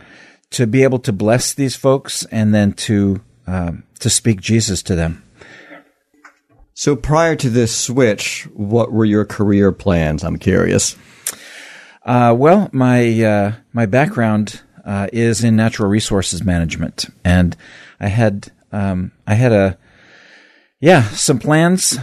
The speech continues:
Speaker 1: Uh, mostly, they were my professor's plans <laughs> to, uh, work with, uh, various government agencies and, uh, to work in, uh, the industry of, uh, my chosen field.
Speaker 2: And how did you know that God was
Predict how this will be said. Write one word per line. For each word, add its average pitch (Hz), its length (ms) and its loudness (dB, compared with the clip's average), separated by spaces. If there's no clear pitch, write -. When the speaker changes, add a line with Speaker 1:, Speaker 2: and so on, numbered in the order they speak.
Speaker 1:
Uh, 123 120 -4
mostly, 139 480 2
they 120 160 2
were 120 100 4
my 110 180 2
professor's 117 540 -2
plans 92 500 -4
<laughs> 123 200 -2
to, 113 480 2
uh, 95 200 2
work 123 240 0
with, 127 400 -2
uh, 113 300 6
various 120 360 2
government 127 420 2
agencies 120 840 0
and, 101 560 -2
uh, 98 180 2
to - 180 -4
work 107 320 0
in, 101 400 0
uh, 95 200 0
the 98 180 2
industry 101 500 2
of, 87 460 -6
uh, 87 240 4
my 92 300 4
chosen 90 380 -2
field. 87 420 -6
Speaker 2:
And 127 160 2
how 139 200 2
did 135 180 0
you 117 120 6
know 95 480 4
that 90 200 -2
God 95 260 2
was 95 340 0